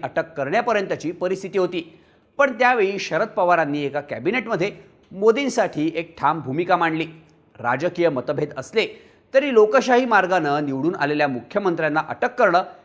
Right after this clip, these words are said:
हे योग्य ठरणार नाही," अशी भूमिका पवारांनी त्यावेळी मांडली होती. पवारांच्या या भूमिकेला काही सहकाऱ्यांनी मूकसंमती दिली आणि त्यामुळं मोदींची होणारी अटक टळल्याचा उल्लेख राऊतांनी आपल्या पुस्तकातून केलाय. त्याच दरम्यान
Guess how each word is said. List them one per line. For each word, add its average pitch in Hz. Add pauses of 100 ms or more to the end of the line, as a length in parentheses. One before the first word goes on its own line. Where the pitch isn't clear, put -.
(200)
हे 220
योग्य 196
ठरणार 196
नाही," 175 (440)
अशी 160
भूमिका 190 (380)
पवारांनी 214
त्यावेळी 147
मांडली 151
होती. 160 (280)
पवारांच्या 151
या 143
भूमिकेला 175 (440)
काही 247
सहकाऱ्यांनी 208
मूकसंमती 165
दिली 175 (420)
आणि 107 (100)
त्यामुळं 180 (420)
मोदींची 220
होणारी 185
अटक 156 (140)
टळल्याचा 156
उल्लेख 190 (460)
राऊतांनी 196
आपल्या 139
पुस्तकातून 143
केलाय. 156
त्याच 233
दरम्यान 202